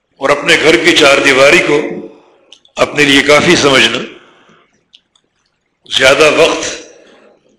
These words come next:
اپنے گھر میں گزارنے کی کوشش کرنا۔ ہاں، جو واجبی امور ہیں، ان کی انجام دہی کے لیے گھر سے نکلنا،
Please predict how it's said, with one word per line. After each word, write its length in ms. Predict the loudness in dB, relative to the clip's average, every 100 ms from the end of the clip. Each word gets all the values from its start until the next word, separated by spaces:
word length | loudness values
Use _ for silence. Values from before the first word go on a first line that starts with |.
| _ _ _ _ _ _ _ -12
اپنے 340 | -8 -2 -2 0
گھر 140 | 2 2
میں 120 | 2
گزارنے 520 | 2 2 4 2 0
کی 180 | 0 -4 -6 -16 _ -2
کوشش 400 | 2 2 2 2
کرنا۔ 280 | 0 0 -4 -6 -12 -20 _ _ _ _ _ _ _ _ _ _ _ _ _ _ _ _ -4
ہاں، 120 | 0
جو 140 | 2
واجبی 420 | 4 2 2 2 2
امور 300 | 2 4 4
ہیں، 240 | 4 2 -2 -8 -14 -20 -20 _ _ _ _ _ _ _ _ _ _ _ _ _ _ _ -2
ان 160 | 0
کی 140 | 2 0
انجام 320 | 2 2 2
دہی 220 | 2 2 4
کے 140 | 4
لیے 160 | 2 2
گھر 140 | 2
سے 160 | 2 2
نکلنا، 420 | 2 0 0